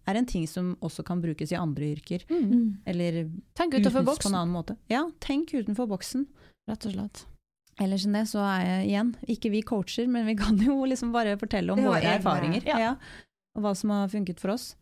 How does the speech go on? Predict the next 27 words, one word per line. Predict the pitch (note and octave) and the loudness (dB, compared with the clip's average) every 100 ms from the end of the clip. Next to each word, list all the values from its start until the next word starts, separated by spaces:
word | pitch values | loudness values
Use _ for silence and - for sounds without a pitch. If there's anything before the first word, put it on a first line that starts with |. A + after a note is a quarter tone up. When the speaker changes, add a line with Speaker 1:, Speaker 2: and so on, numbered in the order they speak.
| - | -6
Speaker 1:
Men | A#3 | 0
du | G#3+ | 2
også, | G3+ F#3 | 2 0
Lotte, | F3 E3+ C#4+ | -2 0 0
har | G#3+ | 2
jo | |
på | F#3 | 2
en | D#4 | 0
måte | G#3 | 0
utnyttet | - D#3+ D3 E3 D#3 - F3 - - _ | -2 -2 -2 -4 -2 -2 -4 -8 -14 _
frisøryrket | F#3+ G3 - D#3+ D#3+ E3 - | -2 0 0 0 0 -2 0
Speaker 2:
Skal | F#3 | 2
akkurat | A3 D4 | 2 0
Speaker 1:
på | G3+ | 0
en | G3 | 0
annen | F3 | 0
måte. | F3 E3 C#4 - | -2 -2 -6 -6
Speaker 2:
Skal | - C4 | -2 0
akkurat | B3+ A#3+ G#3+ | 2 0 2
si | A3+ C4 | 2 2
det, | |
at, | A3 F#3+ - | 2 0 0
eh, | G#3 G3+ G3+ G3+ G3 | 0 2 2 0 -2
for | - A3+ | 0 2
min | B3 C#4+ | 4 4
del | A#3 | 4
har, | G3+ G3+ A#3 A3 | 4 4 4 4